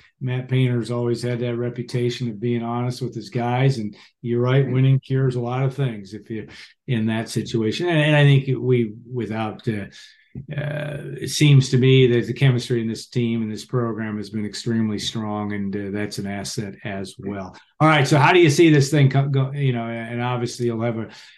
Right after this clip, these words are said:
Speaker 1: a prediction on the site tomorrow as you have the preview up, but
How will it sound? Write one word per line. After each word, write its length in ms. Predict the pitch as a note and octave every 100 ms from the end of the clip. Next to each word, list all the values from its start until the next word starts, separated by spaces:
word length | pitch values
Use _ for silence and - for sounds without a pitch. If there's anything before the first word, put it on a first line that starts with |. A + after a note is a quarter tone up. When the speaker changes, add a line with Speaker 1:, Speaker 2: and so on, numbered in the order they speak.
| -
Speaker 1:
a 140 | B2+
prediction 500 | B2 - C3 C3 B2+
on 100 | B2
the 80 | A2+
site 320 | A2 C3+ B2+
tomorrow 640 | B2+ A#2 B2 C3 B2+ B2+ B2+
as 560 | C3+ C3+ C3+ C3+ B2
you 320 | B2+ B2 A#2+ A#2+
have 320 | A#2 B2 A2
the 80 | A2+
preview 640 | - C#3+ D3+ B2+ B2 B2
up, 160 | C3 B2+
but 220 | A#2+